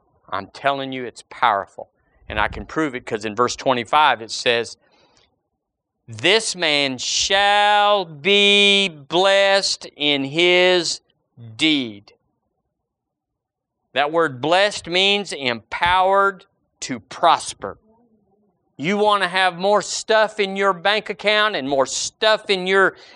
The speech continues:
in your, uh, uh, your life? You come into church saying, "I will hear from heaven today." You got a notebook out. Nobody remembers.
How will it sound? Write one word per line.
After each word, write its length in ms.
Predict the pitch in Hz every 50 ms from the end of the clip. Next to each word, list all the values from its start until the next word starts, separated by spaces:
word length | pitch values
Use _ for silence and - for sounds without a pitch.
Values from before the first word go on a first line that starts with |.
| - 120
in 220 | 147 147 156 165 165
your, 380 | 165 170 165 156 143 131 139
uh, 380 | - - 147 147 143 131 117 104 - - - - -
uh, 280 | - 139 135 123 127 131
your 200 | 127 147 170 160
life? 640 | 156 160 175 196 196 202 214 226 208 - - - _ _ _ _ _ _ _ _ _ _ _ _ _ _ _ _ _ _ _ _ _ -
You 120 | 151 202 220
come 260 | - 220 208 185 175
into 220 | 165 151 131 127
church 320 | - - 196 202 196 175 143
saying, 400 | - - 143 131 113 95 82 - _ _ _ _ _ _ _
"I 200 | - 156 190 185
will 240 | 160 147 139 123 117
hear 260 | 107 147 175 175 175
from 220 | 175 - 160 156
heaven 320 | 160 165 160 127 120 101 95
today." 420 | - 123 117 113 113 104 90 90 _ _ _ _ _ _ _ _ _ _ _ _ _ _ _ _ _ _ _ _ -
You 60 | 135
got 140 | 220 240 202
a 40 | 185
notebook 400 | 190 247 269 220 233 190 - 165
out. 240 | 131 101 95 - _ _ _ - - - - _ _ _ _ _
Nobody 720 | 135 156 185 208 254 285 294 269 254 220 202 185 175 156
remembers. 800 | 151 156 156 156 165 165 160 147 120 113 92 - - - - -